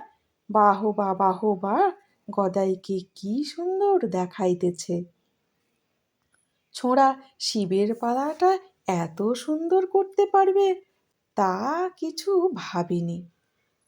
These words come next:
"ছোঁড়াকে বাগিয়ে নিয়ে আমাদের একটা যাত্রার দল করলে হয়," ইত্যাদি নানা কথা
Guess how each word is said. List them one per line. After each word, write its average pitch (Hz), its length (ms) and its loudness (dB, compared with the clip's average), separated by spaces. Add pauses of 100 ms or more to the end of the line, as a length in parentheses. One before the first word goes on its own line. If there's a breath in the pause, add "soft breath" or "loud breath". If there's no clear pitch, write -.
"ছোঁড়াকে 349 560 4
বাগিয়ে 220 560 0
নিয়ে 320 300 0
আমাদের 202 480 0
একটা 233 420 -2 (260 loud breath)
যাত্রার 180 720 -2
দল 170 440 -4
করলে 277 440 0
হয়," 170 400 -6 (680)
ইত্যাদি 349 800 2
নানা 214 500 -2
কথা 208 540 -2